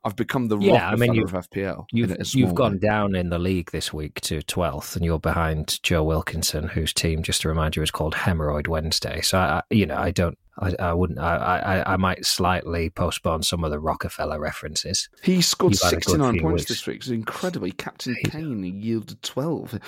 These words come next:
Speaker 1: He,
Speaker 2: Yeah.
Speaker 1: he's a very good F P L er. Is, uh,
Speaker 2: So
Speaker 1: is
Speaker 2: did
Speaker 1: Joe
Speaker 2: our
Speaker 1: Wilkinson.
Speaker 2: producer, who put you out of the cup. That decision, Harry Kane's goal, put you out of the
Speaker 1: Mm.
Speaker 2: cup.
Speaker 1: Well, I'm just happy for Harry Kane 'cause I'm, uh, you know, I,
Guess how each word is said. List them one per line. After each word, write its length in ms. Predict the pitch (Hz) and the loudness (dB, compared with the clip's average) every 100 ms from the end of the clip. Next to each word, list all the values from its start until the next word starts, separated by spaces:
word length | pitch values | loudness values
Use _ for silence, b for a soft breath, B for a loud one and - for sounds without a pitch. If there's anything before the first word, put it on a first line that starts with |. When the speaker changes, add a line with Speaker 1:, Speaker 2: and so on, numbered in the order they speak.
| B B | B B
Speaker 1:
He, 140 | - 262 | -2 0
Speaker 2:
Yeah. 480 | 85 82 78 78 80 - - | 2 2 2 2 0 -4 -4
Speaker 1:
he's 220 | 143 170 151 | 2 2 2
a 40 | |
very 320 | 104 170 147 | 4 4 4
good 220 | 113 139 | 4 2
F 160 | 117 - | 2 0
P 120 | 120 | 2
L 160 | 139 156 | 2 0
er. 120 | - - _ - | -4 -10 _ -2
Is, 180 | 95 - - | -2 0 2
uh, 40 | |
Speaker 2:
So 160 | 92 92 | 4 4
Speaker 1:
is 100 | 90 | 2
Speaker 2:
did 160 | 82 - | 0 0
Speaker 1:
Joe 140 | 90 | 0
Speaker 2:
our 160 | 92 82 | 2 2
Speaker 1:
Wilkinson. 280 | 78 73 - | 0 -2 -2
Speaker 2:
producer, 500 | 82 82 - 73 - - _ _ | -2 -2 -2 -4 -10 -16 _ _
who 120 | - | -6
put 220 | 80 87 - | -2 -2 0
you 80 | 85 | 0
out 160 | 82 | -2
of 60 | 90 | -4
the 80 | - | -2
cup. 220 | 92 82 | -2 2
That 180 | 101 - | 0 0
decision, 540 | - - 90 76 76 - | 0 2 2 0 -6 -4
Harry 240 | 98 92 82 | 0 0 0
Kane's 380 | 95 85 78 - | 0 0 -2 0
goal, 280 | 90 76 - | 0 0 -2
put 200 | 90 85 | -4 0
you 140 | 82 | 0
out 160 | 82 90 | 2 2
of 60 | |
the 60 | 87 | 0
Speaker 1:
Mm. 60 | 85 | 0
Speaker 2:
cup. 320 | 82 - - - _ _ _ _ B B B | -4 -8 -14 -16 _ _ _ _ B B B
Speaker 1:
Well, 100 | 143 | 2
I'm 80 | 143 | 4
just 180 | 151 156 | 0 -2
happy 180 | 147 131 | -4 -4
for 120 | 117 | -2
Harry 200 | 110 104 | 0 0
Kane 240 | 98 90 | -2 -6
'cause 100 | 90 | -4
I'm, 120 | 101 98 | -4 -4
uh, 160 | - | -4
you 180 | 90 95 | -4 -2
know, 160 | 90 82 | -4 -2
I, 180 | 101 | -2